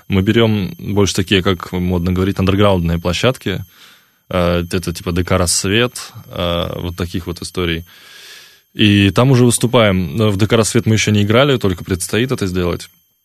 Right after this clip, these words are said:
Э, постоянно приходится, да, звонить, писать, присылать резюме, э, что мы будем делать, кто мы такие и так далее. То есть, естественно, приходится представляться,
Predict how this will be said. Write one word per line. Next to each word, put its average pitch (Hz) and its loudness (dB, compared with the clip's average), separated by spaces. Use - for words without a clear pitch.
Э, 104 2
постоянно 113 0
приходится, 104 -2
да, 92 -2
звонить, 98 -2
писать, 110 -2
присылать 95 0
резюме, 92 0
э, 90 -8
что 98 -2
мы 98 0
будем 98 0
делать, 95 -2
кто 95 0
мы 92 2
такие 90 -2
и 92 -4
так 95 -2
далее. 87 0
То 101 -2
есть, 92 -2
естественно, 113 -2
приходится 98 -2
представляться, 90 -4